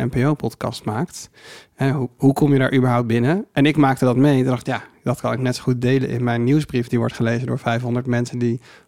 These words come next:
podcast leuk vinden. Heel veel makers ook. Ehm,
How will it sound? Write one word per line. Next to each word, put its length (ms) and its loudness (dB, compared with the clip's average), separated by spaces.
podcast 420 0
leuk 240 2
vinden. 460 -2
Heel 160 -4
veel 160 -2
makers 400 -4
ook. 240 -6
Ehm, 640 0